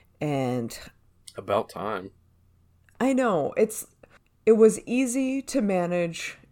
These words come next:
Speaker 1: in my regular checking account, so it wasn't a hassle to have it in my personal checking account and not have a business checking account. But now I need it because I needed to file my fictitious,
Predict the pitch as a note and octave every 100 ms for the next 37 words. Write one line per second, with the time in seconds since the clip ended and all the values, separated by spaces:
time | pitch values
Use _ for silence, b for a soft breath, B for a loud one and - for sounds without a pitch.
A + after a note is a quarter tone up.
0 | - F#3 F3+ E3 D#3 D#3 D#3 D#3 D3+ D3
1 | D3 D#3 D3 D3+ C#3+ D#3+ D3 C#3+ - E3
2 | - D3+ D3+ D3+ C#3 - C#3+ C#3+ C#3+ -
3 | C#3 C#3 D3 - - - - - D#3 A#2+
4 | - - - - - - - - D#3+ D#3
5 | D3 F3 - - F3+ E3+ - D3 D#3 C#3
6 | C#3+ C#3+ C3+ C#3 C3+ D3+ C#3+ A#2 D3 C3+
7 | C3+ - C#3 C3+ C3 C3+ C#3 C3+ - -
8 | C3 - B B B - F#3 - E3+ D#3
9 | D3 D3 D3 D#3 - - _ _ _ -
10 | D#3 D#3 D3+ D3 D3 C#3 - D3+ D3+ C#3+
11 | C#3+ - D3 C#3+ C#3+ D3 D3 C#3+ C#3 C#3
12 | C#3 C#3 C#3 D3 - E3 E3